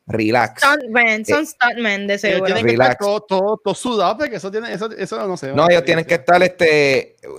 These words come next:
Speaker 1: eh, cu-, cubiertos en este, eh, ahí, ahí, ¿cómo se llama esto? Flame retardant, este,
Speaker 3: Ujú.
Speaker 1: cosa, tú sabes, pues, para eso mismo. Eh, porque no, literalmente en, en un punto del show como que a él,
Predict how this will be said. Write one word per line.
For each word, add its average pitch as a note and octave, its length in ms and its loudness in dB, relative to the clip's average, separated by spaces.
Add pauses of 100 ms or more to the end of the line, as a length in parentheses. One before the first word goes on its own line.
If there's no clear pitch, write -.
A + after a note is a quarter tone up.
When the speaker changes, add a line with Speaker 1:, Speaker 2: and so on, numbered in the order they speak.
(160)
Speaker 1:
eh, A2 60 -6
cu-, C3+ 300 -2
cubiertos B2+ 560 0
en D3 220 2
este, C#3+ 1040 2 (500)
eh, B2 360 2
ahí, B2+ 640 2
ahí, B2 180 2
¿cómo B2+ 160 -2
se D3 80 0
llama C#3 200 4
esto? B2 480 0 (140)
Flame C#3+ 420 -2
retardant, D#3 720 0
este, C3 1040 2
Speaker 3:
Ujú. F3 120 -10
Speaker 1:
cosa, C3 440 2
tú A#2+ 120 -4
sabes, C3 160 2
pues, C#3+ 260 2
para A#2+ 140 2
eso B2 140 -2
mismo. A#2+ 340 -8 (440)
Eh, A2 400 0
porque A2 360 0
no, C3 200 0
literalmente B2 1000 2
en, A#2 200 -4
en A2+ 160 -2
un A2+ 120 -4
punto C3 260 0
del C3 140 4
show C3 180 0
como A#2+ 220 -2
que A2 240 0
a A2 160 2
él, A2 120 -4